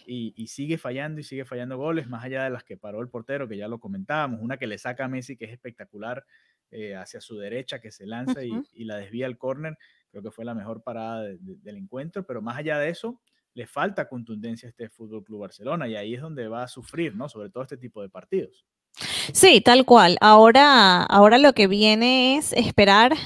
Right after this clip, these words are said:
Speaker 2: eh, a, a que prevalezca o lo que es el proyecto, la filosofía del
Speaker 1: Mm.
Speaker 2: proyecto,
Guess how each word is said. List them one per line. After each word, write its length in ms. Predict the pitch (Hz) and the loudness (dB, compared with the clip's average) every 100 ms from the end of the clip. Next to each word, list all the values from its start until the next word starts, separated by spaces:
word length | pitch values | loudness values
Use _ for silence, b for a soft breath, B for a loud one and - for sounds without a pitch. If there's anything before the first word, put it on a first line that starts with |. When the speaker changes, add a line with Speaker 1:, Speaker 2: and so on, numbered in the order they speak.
| - | -12
Speaker 2:
eh, 420 | - 180 170 - _ _ - - - - - | -12 -12 -12 -16 _ _ -18 -16 -18 -12 -4
a, 200 | - 226 | -2 -2
a 40 | |
que 680 | - 226 214 214 208 208 - | 0 2 4 2 2 0 0
prevalezca 880 | - 247 240 226 240 214 - - 165 - | 4 8 10 10 8 6 2 -4 -6 0
o 180 | - 233 | 6 8
lo 160 | 233 233 | 8 6
que 340 | 226 233 240 | 4 6 6
es 180 | 196 - | 4 -2
el 340 | - 226 226 214 | 0 0 0 0
proyecto, 760 | 226 233 - 247 285 - 370 359 | 2 2 4 2 2 2 2 4
la 160 | 226 | 0
filosofía 680 | 220 233 214 214 214 247 247 | 2 2 2 0 -6 0 2
del 100 | 302 | 2
Speaker 1:
Mm. 40 | 285 | 0
Speaker 2:
proyecto, 600 | 214 202 269 240 370 | -4 2 0 2 2